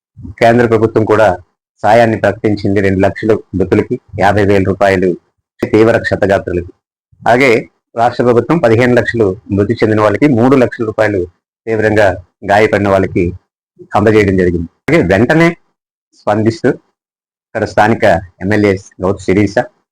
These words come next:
మాజీ మంత్రి సీద్రి అప్పలరాజు, మాజీ మంత్రి ధర్మాన ప్రసాదరావు గారు కూడా హాజరైనారు. కాకపోతే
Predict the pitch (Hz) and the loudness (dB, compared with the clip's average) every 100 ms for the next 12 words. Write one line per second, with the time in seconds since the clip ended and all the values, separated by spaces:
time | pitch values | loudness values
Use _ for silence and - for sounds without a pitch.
0 | _ 98 104 107 101 101 101 92 - - | _ -6 -2 0 0 0 0 0 -8 -6
1 | 104 104 104 90 98 - 101 101 95 104 | -4 0 0 0 -4 -2 0 2 0 -2
2 | - 107 127 127 117 117 104 104 120 110 | -6 -2 0 2 0 0 0 2 0 0
3 | - 92 110 107 104 101 110 - - 107 | -2 0 0 2 2 2 -2 -6 -8 0
4 | 110 98 107 110 110 107 _ - 110 - | 0 2 0 0 0 -2 _ -8 -6 -4
5 | 110 117 104 | 0 0 0